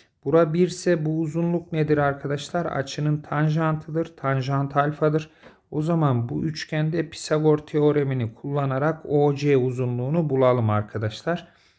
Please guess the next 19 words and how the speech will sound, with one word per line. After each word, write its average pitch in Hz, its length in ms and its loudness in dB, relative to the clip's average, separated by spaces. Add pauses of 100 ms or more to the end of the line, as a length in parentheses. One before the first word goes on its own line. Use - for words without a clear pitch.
(260)
E, 120 360 -2
O 156 260 2
C'nin 165 460 0
karesi, 156 840 0 (600)
O 139 260 4
C'nin 131 380 2
karesi 123 720 -4
eşittir 143 600 -6 (440)
birin 151 300 2
karesi 147 600 2
artı 139 720 -2
tan 156 260 -6
alfanın 147 640 -4
karesi 143 520 0
olur 110 240 -2
arkadaşlar. 107 800 -4 (460)
O 156 220 4
C'nin 156 440 0
karesi, 143 800 -2